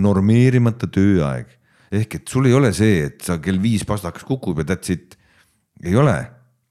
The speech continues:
Sa pead selle asja valmis saama, ükstapuha mismoodi, millal, öösel, päeval, kellel vahet pole. Nädalavahetustel. Mul isa rääkis kunagi sellise loo, kui ta oli operaator, on ju, siis tema isa, kes oli selline tõsine maamees, on ju,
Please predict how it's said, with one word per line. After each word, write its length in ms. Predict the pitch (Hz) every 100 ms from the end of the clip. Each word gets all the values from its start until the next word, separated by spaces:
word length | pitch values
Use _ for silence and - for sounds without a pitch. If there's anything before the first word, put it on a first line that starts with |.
| _ _ _ _ _ - -
Sa 80 | -
pead 240 | 80 98
selle 220 | - 87 87
asja 160 | 113 110
valmis 380 | 123 113 71 -
saama, 240 | 69 62 60
ükstapuha 460 | 98 - 107 127 107
mismoodi, 480 | 110 110 131 80 67
millal, 480 | 82 120 104 76 101
öösel, 320 | 131 98 78 71
päeval, 380 | 113 101 76 65 _ -
kellel 240 | 113 107
vahet 240 | 101 120 101
pole. 220 | 113 69 - _ _ - _ _
Nädalavahetustel. 880 | 107 123 113 117 110 - - - 95
Mul 160 | 98
isa 220 | 139 143 101
rääkis 320 | 95 - -
kunagi 320 | 101 90 80
sellise 240 | 90 82 76
loo, 280 | 95 82 67
kui 160 | 76
ta 80 | 95
oli 160 | 98 85
operaator, 640 | 82 107 160 170 - 92
on 80 | 90
ju, 80 | 85 - - - _ _ _ _
siis 320 | - 95 85 -
tema 240 | 139 147 101
isa, 280 | 92 85 65
kes 220 | 76 90
oli 160 | 101
selline 400 | 104 110 110 107 107 101 117 120 107
tõsine 480 | 110 151 139 117 113
maamees, 480 | 143 151 180 185 120
on 180 | 120 117
ju, 140 | 110